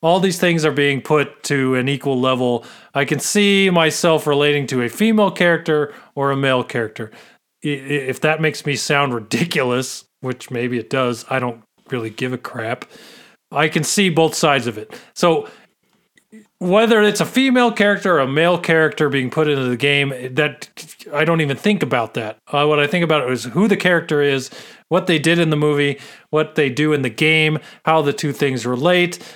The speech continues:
Is the character as strong or not strong as they should be compared to the, the character that they played in the movie? You know, those are the things that I look for. It does, none of the other crap plays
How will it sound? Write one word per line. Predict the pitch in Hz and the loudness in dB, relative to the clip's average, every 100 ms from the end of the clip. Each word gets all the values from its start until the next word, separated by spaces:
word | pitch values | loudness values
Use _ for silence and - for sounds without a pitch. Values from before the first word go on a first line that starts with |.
| - _ _ | -20 _ _
Is | 165 147 123 | -2 -2 -2
the | 147 | -6
character | 131 - 190 196 185 185 175 175 170 165 156 - - - | -6 -2 0 0 -2 0 2 2 2 0 -4 -18 -20 -6
as | 143 135 | -4 -2
strong | - 175 170 165 170 | -2 2 4 4 4
or | 160 135 123 | 2 0 0
not | 123 139 151 - | 0 0 0 -2
strong | - 160 151 147 147 | -4 0 2 0 -2
as | 131 123 | -2 -4
they | 123 113 | -4 -4
should | - 170 143 | -2 -2 -2
be | 135 | -4
compared | 127 123 147 147 131 | -4 -4 -2 -2 -2
to | 123 | -4
the, | 120 113 107 _ _ _ | -4 -6 -8 _ _ _
the | 139 123 | -8 -6
character | - 151 - 135 | 0 0 0 -4
that | 131 | -2
they | 131 | -4
played | 131 139 151 139 | -4 -2 -2 0
in | |
the | 127 | -4
movie? | 123 175 196 190 190 180 - - - | -2 0 2 0 -2 -4 -12 -20 -10
You | 131 | -4
know, | 131 | -2
those | 123 175 170 | 0 2 2
are | |
the | 151 | 0
things | 131 156 139 | 0 -2 -2
that | 139 127 | -2 0
I | 127 | 0
look | 123 - | -2 -4
for. | 127 113 - - - | -6 -6 -10 -20 -6
It | 151 | -4
does, | 160 170 | 0 0
none | 170 196 240 | 2 2 2
of | |
the | 214 | 2
other | 202 180 | 2 2
crap | 170 165 147 | 0 0 0
plays | - 147 139 120 | 0 0 0 -4